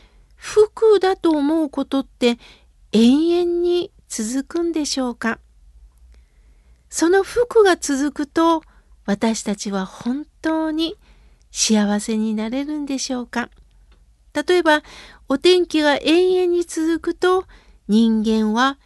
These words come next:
幸せになれますか？困った問題が起こるんですよ。雨がないことでどうなるのか、雪が降らないことでどうなるんでしょうか。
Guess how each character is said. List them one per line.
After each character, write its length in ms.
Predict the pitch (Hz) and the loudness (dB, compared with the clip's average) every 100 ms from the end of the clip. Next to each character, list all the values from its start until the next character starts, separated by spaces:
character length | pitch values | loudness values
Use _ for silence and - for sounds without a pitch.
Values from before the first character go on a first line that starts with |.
| - | -6
幸 440 | - 208 202 196 | 0 2 2 0
せ 180 | 202 214 | -2 -2
に 100 | 202 | 0
な 160 | 208 | 0
れ 100 | 208 | -2
ま 160 | 220 233 | -2 -4
す 140 | 233 | -6
か？ 260 | - 262 302 392 - - _ _ _ _ _ - _ _ _ _ _ _ | -6 -2 -2 -4 -20 -20 _ _ _ _ _ -20 _ _ _ _ _ _
困 260 | 185 220 | 2 2
っ 80 | 370 _ | 2 _
た 100 | 320 | -2
問 260 | 240 208 202 | 0 0 0
題 200 | 208 202 | -2 -2
が 100 | 196 | -4
起 80 | |
こ 160 | 196 214 | -4 -4
る 140 | 214 | -2
ん 20 | 196 | -2
で 140 | 190 | -4
す 180 | - 208 | -6 -4
よ。 160 | 254 - _ _ _ _ - _ _ _ _ _ _ | -4 -6 _ _ _ _ -20 _ _ _ _ _ _
雨 260 | - 302 285 | 0 4 4
が 120 | 254 | 2
な 160 | 247 277 | 0 -2
い 80 | 269 | -2
こ 140 | 247 | -2
と 120 | 247 | -2
で 140 | 226 226 | 0 0
ど 160 | 254 | 0
う 100 | 269 | 0
な 140 | 262 262 | -2 -4
る 100 | 254 | -4
の 160 | 233 | -6
か、 240 | - 247 - _ _ _ _ _ _ _ | -2 -4 -4 _ _ _ _ _ _ _
雪 440 | 185 208 - 339 | -2 -2 2 2
が 180 | 370 294 | 2 -2
降 180 | - 214 | -4 -4
ら 160 | 220 | -2
な 160 | 240 226 | -2 -2
い 120 | 202 | -2
こ 200 | - 208 | -6 -14
と 160 | - 190 | -10 -6
で 160 | 185 | -6
ど 160 | 180 185 | -4 -4
う 80 | 214 | -2
な 180 | 247 285 | -4 -6
る 140 | 294 | -6
ん 100 | 269 | -6
で 140 | 247 | -6
し 160 | 240 - | -6 -6
ょ 160 | 226 214 | -6 -8
う 60 | |
か。 260 | - 226 | -8 -8